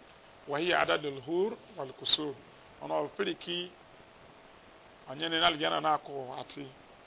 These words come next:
mansion náà kọ̀ ọ̀nà. Wa hadha biduni tad'ifiha. Okay, that is ọ̀rẹ́ àkọ́ multiply àná wọn nù. Ama idha qara, ama idha qara'aha fi salat. Okay, wait, àwọn ní sálà òkú ni kéènì.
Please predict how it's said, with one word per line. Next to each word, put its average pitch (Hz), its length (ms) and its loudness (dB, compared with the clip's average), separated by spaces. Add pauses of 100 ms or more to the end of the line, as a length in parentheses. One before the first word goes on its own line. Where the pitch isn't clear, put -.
(160)
mansion 160 300 -2 (120)
náà 147 160 -4
kọ̀ - 140 -16
ọ̀nà. 123 260 -14 (1600)
Wa 151 120 4
hadha 220 380 12
biduni 170 460 2 (100)
tad'ifiha. 143 840 -2 (720)
Okay, 165 460 6
that 180 200 6
is 147 80 -6
ọ̀rẹ́ 156 340 10
àkọ́ 143 100 -6
multiply 151 380 2
àná 143 180 4
wọn 131 160 -8
nù. 131 140 -12 (500)
Ama 247 380 12
idha 220 320 12
qara, 196 440 10
ama 196 380 10
idha 196 240 10
qara'aha 170 720 10
fi 170 140 -2
salat. 143 400 2 (400)
Okay, - 280 12
wait, 208 160 8
àwọn 190 280 10
ní 190 80 -2
sálà 180 260 6
òkú 170 300 -2
ni 147 80 -10
kéènì. 139 340 -12